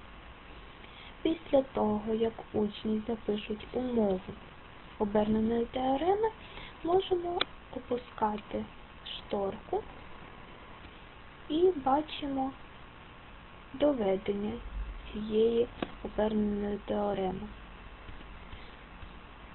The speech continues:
На наступному слайді також використовуємо перехід. Тут учням необхідно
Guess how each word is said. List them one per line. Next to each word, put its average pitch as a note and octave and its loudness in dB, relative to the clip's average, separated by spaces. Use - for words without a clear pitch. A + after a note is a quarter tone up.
На C4+ -2
наступному A#3 0
слайді G#3+ 0
також G#3+ -4
використовуємо G3+ -2
перехід. G3+ 0
Тут E4+ 6
учням C4+ 4
необхідно C#4 2